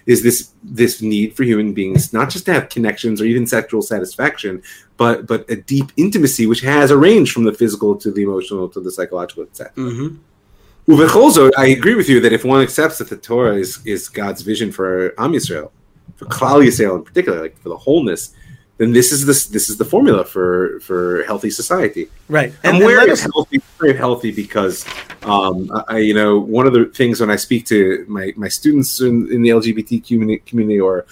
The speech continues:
Speaker 1: other people is one of the things that I, I, often comes up is that, you know, so-called normative sexuality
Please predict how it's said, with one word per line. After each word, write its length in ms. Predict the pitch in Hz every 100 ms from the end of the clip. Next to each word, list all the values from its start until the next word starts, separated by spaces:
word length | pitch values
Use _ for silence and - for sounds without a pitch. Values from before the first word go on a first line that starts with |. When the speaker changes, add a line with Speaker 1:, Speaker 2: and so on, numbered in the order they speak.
| - -
Speaker 1:
other 180 | 123 127
people 300 | 123 120 120
is 100 | 110
one 120 | 123
of 40 | 123
the 60 |
things 160 | 127 123
that 120 | 117
I, 580 | 101 113 95 - - -
I, 40 |
often 160 | 120 123
comes 200 | 127 120
up 160 | 165 123
is 100 | 120
that, 140 | 156
you 80 | 147
know, 260 | 147 147 - - - - _ _ _ _
so-called 640 | - 202 185 190 147 131 120
normative 640 | 113 123 127 131 135 139
sexuality 880 | - 131 - 113 113 120 139 139